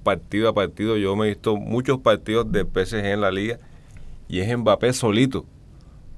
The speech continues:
Se monta el equipo al hombro. Mientras Messi camina, como, como, lo que pasa es que decimos, porque mucha prensa, y en especialmente la prensa de E S P N, todo lo que hace Messi lo elevan.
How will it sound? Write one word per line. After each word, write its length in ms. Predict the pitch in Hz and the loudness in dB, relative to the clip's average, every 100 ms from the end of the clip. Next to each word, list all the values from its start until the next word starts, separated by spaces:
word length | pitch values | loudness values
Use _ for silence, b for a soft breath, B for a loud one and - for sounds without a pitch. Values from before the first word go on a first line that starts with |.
| - - | -18 -12
Se 120 | - | -4
monta 300 | 92 107 127 | 0 0 2
el 60 | 123 | 2
equipo 360 | 107 117 117 107 | 2 -2 0 2
al 80 | |
hombro. 320 | 107 104 80 82 - | 2 0 -4 -12 -12
Mientras 340 | 92 90 87 92 | -6 -4 -2 0
Messi 320 | 98 104 127 | 0 0 0
camina, 480 | 117 110 117 104 - - - - - - - | 0 2 0 -2 -6 -18 -18 -18 -20 -20 -10
como, 280 | 101 92 90 | -4 -2 0
como, 300 | 98 101 95 - | 2 2 2 2
lo 120 | 123 | 2
que 120 | 135 | 4
pasa 220 | 143 160 | 4 2
es 60 | 160 | 2
que 140 | 170 | 2
decimos, 400 | 156 139 151 156 156 b b - | 2 2 0 -2 -4 b b -6
porque 240 | 113 117 | -4 -2
mucha 320 | 113 117 139 131 | -4 2 2 4
prensa, 480 | 127 131 131 120 b b b b b - - - | 2 2 2 0 b b b b b -20 -20 -8
y 120 | 104 107 | 0 2
en 80 | |
especialmente 760 | 104 - 104 104 110 120 123 131 | 2 0 2 2 2 2 0 2
la 200 | 120 107 | 4 4
prensa 300 | 104 107 117 | 2 0 0
de 120 | 117 123 | 0 0
E 20 | |
S 100 | - | -2
P 140 | - 113 | -2 0
N, 160 | 98 - - - - - - - - - - - - - - - | -2 -6 -20 -20 -18 -14 -14 -14 -18 -20 -20 -20 -20 -20 -20 -4
todo 300 | 120 123 135 | 2 4 4
lo 140 | 131 | 4
que 80 | 120 | 2
hace 180 | 117 135 | 2 2
Messi 420 | 120 123 143 143 - - - - - - - - | 0 0 -2 -4 -10 -20 -20 -20 -20 -20 -14 0
lo 100 | 104 | 4
elevan. 380 | 113 143 92 | 6 6 4